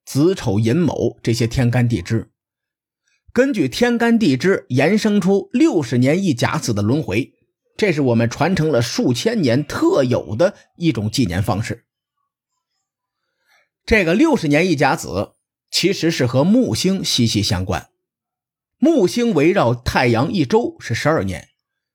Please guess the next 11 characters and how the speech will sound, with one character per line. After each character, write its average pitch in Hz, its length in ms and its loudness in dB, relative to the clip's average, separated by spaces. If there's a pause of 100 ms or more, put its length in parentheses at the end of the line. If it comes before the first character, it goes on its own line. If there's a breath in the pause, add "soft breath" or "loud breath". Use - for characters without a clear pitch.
(120)
对 269 180 2
应 233 220 2
的 117 180 -2 (200 loud breath)
是 127 200 0
十 156 240 0
二 185 220 2
生 151 260 0
肖 135 220 0
的 104 100 -2
地 104 200 0
支。 - 280 -6